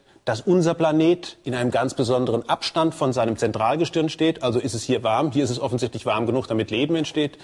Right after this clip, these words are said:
Wir werden fragen, welchen Einfluss der Mond auf unser Leben wirklich hat. Nicht nur auf die Operation oder auf das Wachstum von,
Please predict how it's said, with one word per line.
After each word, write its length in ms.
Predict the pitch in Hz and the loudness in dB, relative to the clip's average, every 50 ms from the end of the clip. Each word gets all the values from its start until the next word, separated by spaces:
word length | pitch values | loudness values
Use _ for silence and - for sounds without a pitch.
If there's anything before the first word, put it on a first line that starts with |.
| - - - - - - - - _ | -20 -20 -20 -20 -20 -20 -20 -2 _
Wir 120 | 143 135 | 2 4
werden 220 | 156 185 208 214 | 4 4 2 2
fragen, 500 | - - 135 135 139 160 175 185 190 185 175 - - - _ | -2 -2 0 2 2 4 4 4 2 0 0 -6 -16 -4 _
welchen 240 | 160 165 143 160 151 | 0 2 2 2 0
Einfluss 500 | 135 139 165 185 175 - 175 170 - - | 2 0 0 0 0 2 0 0 2 2
der 120 | 156 139 | 2 2
Mond 420 | 139 143 147 165 196 226 208 - | 4 4 4 4 4 2 0 -2
auf 100 | 160 151 | -2 -2
unser 240 | 151 165 170 156 165 | 0 0 2 2 2
Leben 360 | 151 139 147 160 156 151 123 | 2 4 2 2 2 2 2
wirklich 360 | 113 143 151 - - 185 - - | 2 2 2 2 0 -2 0 0
hat. 340 | 170 190 - - - - _ _ _ _ _ | -2 -2 -2 -8 -18 -20 _ _ _ _ _
Nicht 300 | - 127 135 120 - - | -4 -2 -2 -2 0 2
nur 200 | 135 131 131 - | 2 2 2 2
auf 200 | 123 127 113 - | 2 -2 -2 -2
die 260 | - 127 120 117 - | -2 0 0 0 0
Operation 760 | - 156 - - 117 117 107 - - 127 135 143 151 165 165 151 | -2 -2 -2 0 0 0 0 0 0 2 4 4 4 2 2 0
oder 160 | 143 135 127 | 0 0 0
auf 100 | 113 - | 0 0
das 200 | - 123 101 107 | -2 -4 -2 0
Wachstum 460 | 120 131 - - - - 143 127 123 | 0 0 -2 -2 -2 0 2 2 2
von, 220 | 113 - 120 113 | 0 0 -2 -2